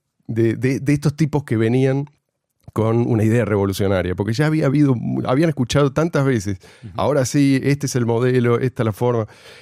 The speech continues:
Speaker 1: que Satoshi no, no, no tuvo prácticamente repercusión, trabajó solo. Si alguno que otro le prestaba atención, pero no encontraba gente que colaborara con él, hasta mucho tiempo después.
Speaker 2: ¿Y cuándo cambia eso?
Speaker 1: Bueno, cambia cuando, eh,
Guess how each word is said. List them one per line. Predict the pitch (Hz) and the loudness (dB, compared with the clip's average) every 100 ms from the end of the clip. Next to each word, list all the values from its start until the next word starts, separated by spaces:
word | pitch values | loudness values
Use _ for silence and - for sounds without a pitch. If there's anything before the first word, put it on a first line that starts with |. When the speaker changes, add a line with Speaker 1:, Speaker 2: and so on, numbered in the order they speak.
| - _ | -20 _
Speaker 1:
que | - 117 | -2 0
Satoshi | 107 123 160 147 151 | 0 0 0 0 0
no, | 139 139 127 123 - - 127 - | 2 0 0 -2 -4 -8 -10 -6
no, | - | -2
no | - | -2
tuvo | 147 175 151 | 0 0 0
prácticamente | 131 143 131 135 | -2 -2 -2 0
repercusión, | 123 113 107 104 110 175 120 - | -2 0 -2 -4 -4 -2 -2 0
trabajó | 107 117 180 | -2 0 -2
solo. | - 127 123 98 85 _ _ | 0 2 2 0 -4 _ _
Si | - - 104 107 110 | -14 -4 -2 0 0
alguno | 110 117 151 175 | 0 0 2 2
que | 127 135 | 2 0
otro | 160 165 139 139 123 | 2 2 0 0 0
le | 110 | 0
prestaba | 117 143 135 | -2 0 0
atención, | 123 120 151 | 0 0 0
pero | 139 135 | 0 2
no | 143 | 2
encontraba | 170 151 139 156 160 | 2 0 0 0 -2
gente | - 151 | -2 -6
que | 143 - | -8 -4
colaborara | 131 117 104 110 127 98 | 0 0 2 0 0 0
con | 87 82 | -2 -4
él, | 95 _ _ _ - | -8 _ _ _ -8
hasta | 101 92 | -4 0
mucho | 120 127 110 | 0 0 -2
tiempo | 113 107 104 | -2 -2 -2
después. | 87 - - - - | -4 -8 -8 -12 -12
Speaker 2:
¿Y | |
cuándo | 113 147 147 135 | -8 -4 -4 -4
cambia | 87 87 76 | -6 -8 -10
eso? | - - - - | -12 -18 -18 -4
Speaker 1:
Bueno, | 120 110 107 - | 0 0 -2 -6
cambia | - 220 226 180 | -6 -2 0 0
cuando, | 123 139 147 160 160 170 - _ _ _ _ _ | 0 0 2 2 0 -2 -10 _ _ _ _ _
eh, | 131 123 113 110 110 | 0 2 2 0 -2